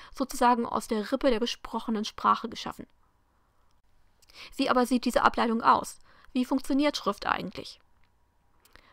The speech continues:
Anders als zum Beispiel das Chinesische besitzt das Deutsche ein phonographisches Schreibsystem,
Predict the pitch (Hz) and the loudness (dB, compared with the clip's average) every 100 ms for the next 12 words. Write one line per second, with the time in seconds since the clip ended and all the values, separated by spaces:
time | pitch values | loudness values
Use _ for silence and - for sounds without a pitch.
0 | - _ - 247 269 269 - 226 - 226 | -20 _ -2 2 4 2 0 -2 -2 -2
1 | 214 - 202 196 - 196 208 294 285 - | -2 -2 -2 -2 -4 -2 0 0 -2 -4
2 | 254 - - 220 277 - 285 - 233 240 | -6 -8 -12 -2 -2 0 -4 2 4 4
3 | - 277 - 220 254 - - 254 247 233 | 4 -2 0 2 0 -4 -2 2 4 2
4 | 226 220 220 240 233 - - - - 175 | 2 8 8 8 0 -4 -6 -4 2 2
5 | - - - 202 | 0 -12 -6 -6